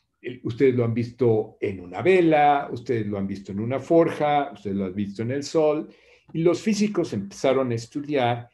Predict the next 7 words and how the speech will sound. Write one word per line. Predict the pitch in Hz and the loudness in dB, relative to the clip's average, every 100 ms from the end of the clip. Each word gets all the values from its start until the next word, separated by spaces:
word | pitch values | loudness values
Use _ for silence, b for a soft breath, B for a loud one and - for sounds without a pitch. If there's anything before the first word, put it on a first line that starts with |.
| b | b
efectivamente | - 120 139 131 - 180 180 151 139 139 135 127 | -6 -4 -2 -6 -8 -6 -4 -2 -2 -2 -4 -4
qué | 143 160 | -2 0
relación | 165 139 120 - 120 117 | 0 -2 -4 -4 -4 -2
había | 110 104 104 104 104 | -2 0 0 -2 -6
entre | 98 92 95 | -10 -10 -12
la | 92 | -12
temperatura | - 92 - 101 104 - 185 143 131 120 - | -12 -12 -6 -6 -6 -2 0 2 0 -2 -10